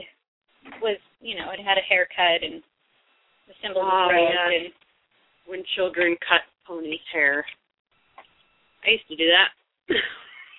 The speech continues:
Speaker 1: Yep. That's
Speaker 2: Do we
Speaker 1: why
Speaker 2: still have the Lucky with his... Oh, don't you ever rehair him, please.
Speaker 1: I've already rehaired him. That's a new one.
Speaker 2: Oh. <laughs>
Speaker 1: Although I
Speaker 2: I'm
Speaker 1: don't
Speaker 2: hurt.
Speaker 1: Although I don't like the rehair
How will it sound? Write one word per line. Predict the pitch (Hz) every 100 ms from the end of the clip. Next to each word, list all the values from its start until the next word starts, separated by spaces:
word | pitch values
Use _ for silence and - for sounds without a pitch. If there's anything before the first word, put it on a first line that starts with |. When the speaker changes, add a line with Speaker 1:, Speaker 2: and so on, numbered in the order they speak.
| -
Speaker 1:
Yep. | 247 262 - - - - _ _ _ _ _ -
That's | 208
Speaker 2:
Do | 220
we |
Speaker 1:
why | 240 240 233
Speaker 2:
still | 233
have | 202
the | -
Lucky | 190 185 - 208
with | 196 190 _ _ _ -
his... | - 180
Oh, | 294 - - - _ -
don't | 226
you | 226 196
ever | 196 170 180
rehair | 165 170 170 156 156
him, | 151 160
please. | 190 180 175 170 - _ -
Speaker 1:
I've | 226
already | 254 254 262 240
rehaired | 196 180 202 185
him. | 190 196
That's | 190 -
a |
new | 185 196 185
one. | 165 175 _ _ -
Speaker 2:
Oh. | 359 330 - - _ _ -
<laughs> | 359 - - - 427 - 302 _ _ _ _ _ _ - - - - _ _ _ _ _ -
Speaker 1:
Although | 320 302
I |
Speaker 2:
I'm | 302
Speaker 1:
don't | 311 311
Speaker 2:
hurt. | - 359 403 381 - - - - - _ -
Speaker 1:
Although | 254 269
I | 269
don't | 302 330
like | 302 285
the | 247
rehair | 208 208 214